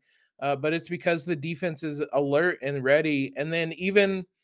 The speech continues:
as Miller Kopp misses that free throw, I watched this back a couple times. Immediately, there's no panic. Everybody immediately picks up somebody. They're racing back down court.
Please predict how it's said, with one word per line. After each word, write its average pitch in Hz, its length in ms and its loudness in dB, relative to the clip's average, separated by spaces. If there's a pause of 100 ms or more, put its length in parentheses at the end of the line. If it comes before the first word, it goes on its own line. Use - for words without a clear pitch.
(340)
as 143 200 -2
Miller 185 280 4
Kopp 175 340 2
misses 156 460 -4
that 143 340 4
free 170 140 -2
throw, 143 220 2
I 147 100 8
watched 185 300 4
this 165 140 -6
back 160 280 4
a 143 60 -4
couple 139 260 -6
times. 143 560 -6 (460)
Immediately, 170 640 2
there's 139 240 -2
no 156 220 2
panic. 165 640 -2
Everybody 185 540 4
immediately 170 540 -2
picks 180 340 -6
up 156 180 4
somebody. 135 640 0 (320)
They're 143 160 2
racing 175 480 2
back 160 260 4
down 170 260 -2
court. 143 440 2